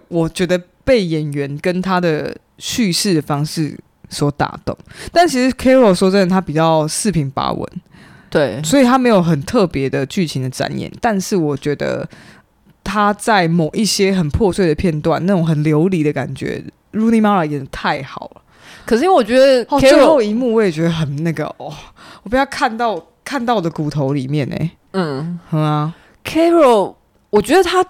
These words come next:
Speaker 2: 那时候我看完，我就觉得，嗯，这就是一部要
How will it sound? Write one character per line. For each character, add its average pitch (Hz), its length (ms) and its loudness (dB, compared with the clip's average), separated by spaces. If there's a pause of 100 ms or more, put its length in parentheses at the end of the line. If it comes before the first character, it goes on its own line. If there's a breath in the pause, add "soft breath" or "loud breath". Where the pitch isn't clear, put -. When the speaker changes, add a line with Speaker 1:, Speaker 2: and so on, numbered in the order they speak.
(120)
Speaker 2:
那 339 180 2
时 294 60 4
候 330 80 6
我 214 80 6
看 277 180 0
完， 240 140 4
我 220 80 2
就 214 180 4
觉 160 160 2
得， 160 240 2
嗯， 190 160 2
这 226 140 2
就 233 140 2
是 220 220 -2
一 - 120 -6
部 202 260 2
要 190 240 4